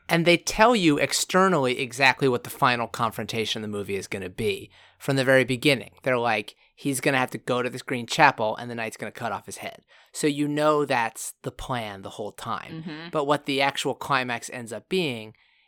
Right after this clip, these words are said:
Speaker 1: is him developing psychologically from someone who is not ready to face his own death
Speaker 2: Yes.
Speaker 1: to someone who is.
Speaker 2: Yes, completely. And then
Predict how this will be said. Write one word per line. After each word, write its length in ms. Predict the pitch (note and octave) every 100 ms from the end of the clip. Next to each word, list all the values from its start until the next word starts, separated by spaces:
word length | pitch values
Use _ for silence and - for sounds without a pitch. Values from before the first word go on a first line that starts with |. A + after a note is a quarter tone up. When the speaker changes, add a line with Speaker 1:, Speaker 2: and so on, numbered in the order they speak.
| _
Speaker 1:
is 180 | C#3 -
him 480 | D3 C#3+ C#3 C3+ - _ _ _ B2+
developing 760 | C3+ C3 A2 C3+ D3 C#3+ A#2+ A2+
psychologically 920 | - A#2+ A2 A2 G#2+ A#2+ - A2 G#2
from 180 | - G#2
someone 280 | - G#2+ G2+
who 80 | G#2
is 140 | F#2+
not 360 | G#2+ A2 A#2+ C3+
ready 240 | A2 G#2
to 100 | G2
face 300 | - G#2 F#2+
his 140 | G2+ G2+
own 160 | F#2
death 20 | C#3+ C#3+ C3+ C3
Speaker 2:
Yes. 320 | - - -
Speaker 1:
to 80 | C3
someone 340 | - A#2+ G#2
who 140 | G2 G2+
is. 500 | G#2 G2+ F#2 - - _ _ _ _ _
Speaker 2:
Yes, 680 | G#3+ C#3+ D3 C#3+ B2 - -
completely. 480 | - E3 - E3+ -
And 160 | E3 G3
then 360 | G3+ F3 F3